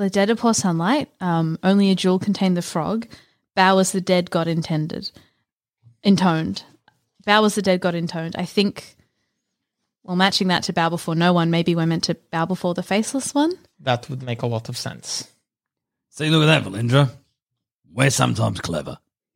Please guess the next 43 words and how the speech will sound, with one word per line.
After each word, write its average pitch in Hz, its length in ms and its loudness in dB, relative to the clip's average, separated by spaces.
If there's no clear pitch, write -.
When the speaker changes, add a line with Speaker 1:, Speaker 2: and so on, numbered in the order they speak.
Speaker 1:
I 202 80 -8
just 190 200 -6
shake 175 200 -4
my 160 100 -4
head 147 200 -6
at 131 100 -6
you 143 160 -8
like, 139 180 -10
"Oh 156 60 -10
my 151 180 -8
gosh, 147 240 -12
shush." - 460 -6
Speaker 2:
Valindra 196 360 4
says 117 300 -4
nothing. - 400 -14
<clears throat> - 60 -6
Speaker 3:
She's 165 100 2
Speaker 2:
Uh, 170 200 2
Speaker 3:
lucky 165 240 -2
that - 160 -10
we're 127 120 -10
helping 65 380 -12
her, 67 200 -12
'cause - 200 -14
otherwise 58 420 -18
I'd - 120 -20
be - 100 -20
kicking - 180 -12
Speaker 2:
so, 208 180 6
Speaker 3:
her - 180 -18
Speaker 2:
if 190 140 2
you 254 140 4
enter 254 260 4
the 247 100 4
Speaker 3:
fucking 202 100 4
Speaker 2:
room 185 140 6
Speaker 3:
ass. 214 260 -4
Speaker 1:
You 170 120 -12
wouldn't 180 380 0
be. 190 280 -4
Speaker 3:
I - 60 -8
might 71 300 0
try. 87 380 -2